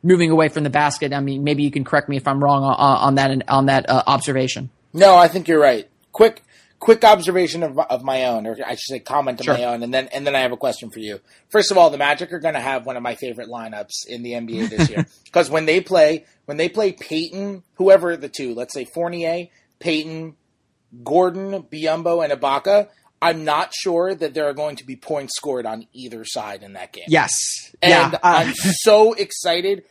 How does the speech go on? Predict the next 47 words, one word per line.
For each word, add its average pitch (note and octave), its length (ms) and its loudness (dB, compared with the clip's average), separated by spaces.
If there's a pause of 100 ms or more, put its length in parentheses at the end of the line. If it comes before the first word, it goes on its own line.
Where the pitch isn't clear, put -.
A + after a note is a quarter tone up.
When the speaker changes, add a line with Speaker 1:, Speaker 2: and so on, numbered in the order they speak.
(160)
Speaker 2:
for E3+ 80 -6
the D3+ 160 -12 (140)
ugliness D#3 640 -4
that C#3+ 100 -6
that C3 180 -6
lineup C3 420 -8
is B2+ 100 -12
going C3+ 220 -10
to B2 60 -12
facilitate. D#3 680 -6
It's D#3+ 140 -10
gonna E3 180 -14
be D#3 160 -18 (260)
awesome. C3 440 -8 (220)
It's F3+ 160 -8
gonna A3+ 180 0
look F#3+ 240 -6
like, F#3+ 240 0 (160)
you E3+ 80 -8
know, F#3 80 -4
when A3+ 140 -4
you B3+ 100 -8
watch D#3 340 -4
Las C#3 300 -2
Vegas D3 260 -8
Summer C#3 260 -8
League D#3+ 220 -8
and C#3 120 -6
it B2+ 80 -12
goes C#3+ 220 -8
to C3+ 100 -12 (120)
sudden C#3 320 -6
death B2+ 280 -6
in B2+ 120 -14
double A#2+ 300 -8
overtime C3+ 380 -4
Speaker 1:
Yes. C3+ 120 -4
Speaker 2:
automatically, C3+ 680 -2 (240)
that's D#3 420 0
what F3+ 140 -2
it's D#3 100 -8
gonna E3 220 -4
look D3+ 200 -8
like G3 240 -4 (180)
all D3+ 280 -4
the C3+ 140 -14
time. B2 380 -16